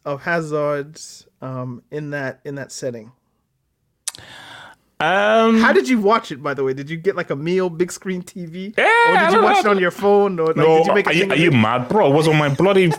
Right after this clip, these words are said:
Speaker 1: <laughs>
Speaker 2: um, um, old, um, Q led T V, man. Full on. What are you crazy? Yeah. I was like, yeah, I, I waited, got the meal ready,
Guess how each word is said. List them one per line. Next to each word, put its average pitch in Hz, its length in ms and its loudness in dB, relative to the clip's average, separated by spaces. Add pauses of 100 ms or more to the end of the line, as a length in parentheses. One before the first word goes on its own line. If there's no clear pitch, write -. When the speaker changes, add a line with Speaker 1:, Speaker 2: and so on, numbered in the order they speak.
(140)
Speaker 1:
<laughs> - 220 -10
Speaker 2:
um, 120 460 2 (160)
um, 117 280 2
old, 143 280 2
um, 120 200 0
Q 143 280 -2
led 131 460 2
T 123 280 0
V, 131 140 0
man. 95 260 2
Full 139 280 -2
on. 104 120 0
What 151 120 2
are 160 60 2
you 175 80 0
crazy? 120 380 0
Yeah. 123 180 0 (920)
I 120 60 0
was 120 80 2
like, 135 160 2
yeah, 139 160 0
I, 123 120 0 (140)
I 117 40 2
waited, 147 560 0
got 143 160 -2
the 131 60 0
meal 123 260 4
ready, 123 720 2